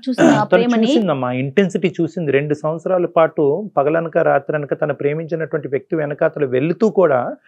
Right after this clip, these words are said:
Speaker 2: ఆ అమ్మాయికి అడిగితే ప్రపోజ్ చేస్తే కనుక చాలా సందిగ్ధ పరిస్థితిలో ఉండే ఉంటాడు. ఆ అమ్మాయి no చెప్తే కనుక బతకలేను అనేటటువంటిది ముందే డిసైడ్ చేసుకుంటాడు. కాబట్టి చాలా సంకోచిస్తూ ఎక్కడో ఒక విధంగా వచ్చి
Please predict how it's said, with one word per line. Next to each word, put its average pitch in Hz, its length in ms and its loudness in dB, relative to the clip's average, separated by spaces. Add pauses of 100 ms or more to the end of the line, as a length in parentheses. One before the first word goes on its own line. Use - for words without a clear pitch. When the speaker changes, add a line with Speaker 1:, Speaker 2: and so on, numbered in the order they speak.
(240)
Speaker 2:
ఆ 156 80 4
అమ్మాయికి 180 440 2
అడిగితే 175 440 4
ప్రపోజ్ 208 560 0
చేస్తే 190 280 2
కనుక 165 180 -2 (160)
చాలా 165 140 6
సందిగ్ధ 165 380 -2
పరిస్థితిలో 175 500 0
ఉండే 156 240 0
ఉంటాడు. 143 520 0
ఆ 120 220 -2
అమ్మాయి 165 360 -2
no 180 200 4 (120)
చెప్తే 190 340 2
కనుక 175 260 -2
బతకలేను 170 520 2
అనేటటువంటిది 160 560 -4
ముందే 165 280 0
డిసైడ్ 151 420 0
చేసుకుంటాడు. 135 480 -4 (160)
కాబట్టి 165 600 0
చాలా 160 180 -2
సంకోచిస్తూ 175 760 -4
ఎక్కడో 185 500 2 (460)
ఒక 165 180 2
విధంగా 170 440 4
వచ్చి 156 340 2